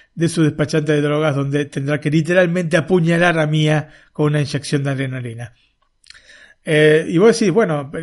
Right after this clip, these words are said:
estroló el, el auto contra un árbol de la casa. Bueno, el auto, eh, era otro <laughs> cuando lo hicieron chocar contra el árbol, ¿eh? No era el de Tarantino en este caso.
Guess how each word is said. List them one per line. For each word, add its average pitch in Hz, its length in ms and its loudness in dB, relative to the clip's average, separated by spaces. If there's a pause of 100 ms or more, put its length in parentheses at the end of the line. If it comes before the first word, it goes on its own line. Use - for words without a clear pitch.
estroló 175 580 4
el, 147 300 4
el 156 160 0
auto 170 320 2
contra 139 500 -4
un 156 140 0
árbol 160 320 2
de 139 80 -2
la 160 100 0
casa. 160 260 -2
Bueno, 143 200 -4
el 147 100 -2
auto, 185 480 2 (420)
eh, 131 400 -4 (300)
era 135 220 -2
otro 131 320 -4 (120)
<laughs> 160 140 -4
cuando 165 440 -2 (280)
lo 147 100 -2
hicieron 147 280 0
chocar 147 260 -2
contra 135 460 -4
el 139 120 -6
árbol, 123 300 -6
¿eh? 147 100 -4
No 139 120 -6
era 135 100 -4
el 127 60 -6
de 131 80 -6
Tarantino 123 480 -10
en 123 80 -14
este 143 180 -16
caso. - 240 -18